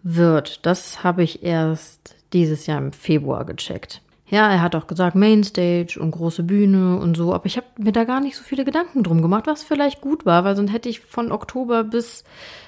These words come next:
zur Top Hair nicht mehr geschlafen. Und was das eigentlich auch für mich bedeutet, denn ich nehme die Dinge so, wie sie kommen und ich mache mir nicht so viele Gedanken darüber, weil ich denke, ich mache einfach das, was ich immer mache und dann gucken wir mal, was draus wird.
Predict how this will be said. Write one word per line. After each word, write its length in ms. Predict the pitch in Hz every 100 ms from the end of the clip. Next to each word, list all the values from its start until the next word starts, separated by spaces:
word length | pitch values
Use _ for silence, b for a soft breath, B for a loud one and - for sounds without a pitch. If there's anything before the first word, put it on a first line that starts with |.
| B
zur 160 | - 208
Top 220 | 220 220
Hair 160 | 214 208
nicht 320 | 214 220 -
mehr 160 | 214
geschlafen. 800 | 196 196 - 214 240 - 180 226 285 B B B B _ B B B B -
Und 220 | 214 202
was 160 | 214
das 160 | 220 196
eigentlich 420 | - 190 202 196
auch 100 | 185
für 120 | - 196
mich 220 | 196 -
bedeutet, 840 | 185 208 226 240 170 190 233 -
denn 380 | 185 185 185 -
ich 380 | 190 190 190 -
nehme 160 | 208
die 100 | 220
Dinge 240 | 190 190 190
so, 200 | 185 180
wie 80 | 175
sie 120 | 170
kommen 420 | - 185 190 233
und 120 | 202
ich 100 | 190
mache 180 | 196 190
mir 120 | 202
nicht 180 | 202 196
so 80 | 202
viele 260 | 202 196
Gedanken 460 | 196 180 190 226 214
darüber, 360 | 160 160 165 165
weil 100 | 170
ich 100 | 170
denke, 200 | 175 170
ich 100 | 170
mache 180 | 151
einfach 220 | 156 156 160
das, 200 | 156 151
was 120 | 147
ich 100 | 151
immer 240 | 147 175
mache 240 | 190 196 196
und 100 | 185
dann 140 | 175
gucken 240 | 202 196
wir 60 | 180
mal, 240 | 175 175
was 160 | 170 160
draus 240 | 160 151
wird. 260 | 151 131 -